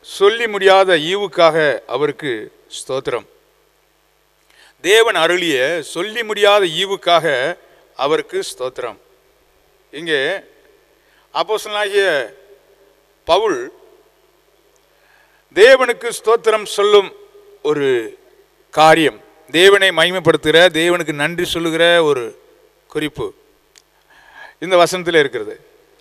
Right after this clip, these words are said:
அது என்னவென்றால், தேவன் அருளிய சொல்லி முடியாத ஈவுக்காக அவருக்கு ஸ்தோத்திரம். சொல்லி முடியாத ஈவுகளை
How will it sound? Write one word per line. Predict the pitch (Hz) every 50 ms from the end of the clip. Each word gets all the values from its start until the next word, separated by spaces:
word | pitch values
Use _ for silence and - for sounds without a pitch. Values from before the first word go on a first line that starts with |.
| _ _ _ _ -
அது | - 147 160 156
என்னவென்றால், | 143 151 165 151 127 113 107 113 123 120 110 101 101 - _ _ _ _ _ _ -
தேவன் | - 151 165 185 202 208 202 202 190 175
அருளிய | 135 127 143 165 165 156 143 135 127 139 160 190 202 180
சொல்லி | - - - - 165 180 196 196 202
முடியாத | 196 196 190 185 185 185 185 185 185 185 185 175 165
ஈவுக்காக | 151 139 143 151 147 151 147 - 147 139 131
அவருக்கு | 131 123 123 123 107 139 170 220 - _ _ _ _ _ _ _ _ _ _
ஸ்தோத்திரம். | - - - - 131 131 131 - 127 131 135 127 104 _ _ _ _ _ _ _ _ _ _ _ _ _ _ _ _ _ _ _ _ _ _ _ _ _ _ _ _ _ _ _ _ _ _ _ _ _ _ _ _ _ _ _ _ _ _ _ _ _ _ _ _ _ _ _ _ _ _ _
சொல்லி | - - 202 214 247 262 269 294 285
முடியாத | 269 269 269 262 262 262 262 262 262 254 247 226
ஈவுகளை | 214 214 226 220 202 196 180 175 160 143 120